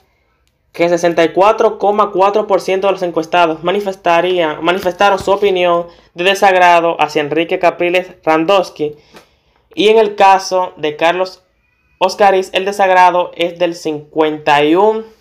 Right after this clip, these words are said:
coma tres por ciento. Al ser consultado sobre Héctor Rodríguez, el sesenta y dos coma ocho por ciento se mostró, mostró su desagrado hacia el actual gobernador de Miranda.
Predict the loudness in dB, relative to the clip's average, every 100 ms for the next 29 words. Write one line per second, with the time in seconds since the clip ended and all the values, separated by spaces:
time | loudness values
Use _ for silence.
0 | _ _ _ -2 0 2 2 0 -2 -2
1 | -4 0 -2 -2 -2 -2 0 -4 -4 -4
2 | -6 -2 0 0 -4 -4 -4 -4 -10 -4
3 | -2 0 0 0 0 -2 -4 -14 _ _
4 | _ -4 -2 0 -2 0 0 2 0 -2
5 | -18 _ 0 4 4 2 0 -2 -2 -4
6 | -4 -4 -4 -4 -2 -2 -4 -16 _ _
7 | -4 -2 0 0 0 0 0 -2 -2 2
8 | 2 2 0 -4 -4 -4 -4 -6 _ -8
9 | 0 2 0 -4 _ _ _ 2 2 4
10 | 2 2 -2 -2 -2 0 -2 -2 -4 -8
11 | -12